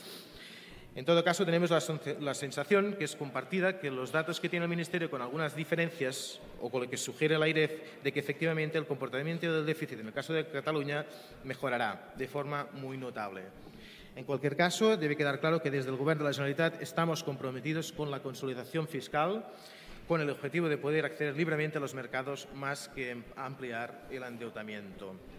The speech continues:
Por tanto, compartiendo la importancia de la lucha contra el déficit y ponernos cada uno de nosotros en la mejor situación posible para afrontar los retos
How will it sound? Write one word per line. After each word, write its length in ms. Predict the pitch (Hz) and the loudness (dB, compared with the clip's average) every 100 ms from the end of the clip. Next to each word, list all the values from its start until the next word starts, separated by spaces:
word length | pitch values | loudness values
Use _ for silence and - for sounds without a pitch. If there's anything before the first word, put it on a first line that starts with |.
| - - - - - - - - - - - - - | -14 -14 -14 -16 -16 -16 -16 -16 -16 -16 -14 -14 -2
Por 140 | 156 | 6
tanto, 440 | 208 214 220 247 | 6 8 8 8
compartiendo 500 | 240 165 151 180 202 | 4 2 4 6 8
la 120 | 202 190 | 8 8
importancia 480 | 190 185 185 185 | 6 4 2 4
de 60 | 202 | 6
la 60 | 165 | 6
lucha 300 | 185 190 208 | 6 4 2
contra 280 | 180 147 | 2 2
el 60 | 143 | 2
déficit 440 | 180 196 185 214 - | 2 0 -2 -4 -4
y 120 | - 160 | -6 -2
ponernos 1080 | 156 160 214 185 180 190 226 220 - - - | 2 4 4 4 2 4 2 -2 -8 -12 0
cada 520 | 175 180 170 165 165 - | 6 6 6 2 0 0
uno 220 | 175 180 | 2 4
de 100 | 165 | 2
nosotros 500 | 165 - 156 165 156 | -2 -2 0 -2 -4
en 160 | 143 139 | -6 -4
la 100 | 139 | -4
mejor 260 | 131 - 175 | -4 -2 -2
situación 420 | 165 143 139 165 | 0 -2 -2 -2
posible 420 | 139 - 147 151 | -2 -2 -2 -2
para 200 | 147 127 | 0 0
afrontar 460 | 117 131 131 147 131 | 0 -6 -2 -2 0
los 160 | 120 | -2
retos 460 | 131 151 170 175 | -2 0 0 0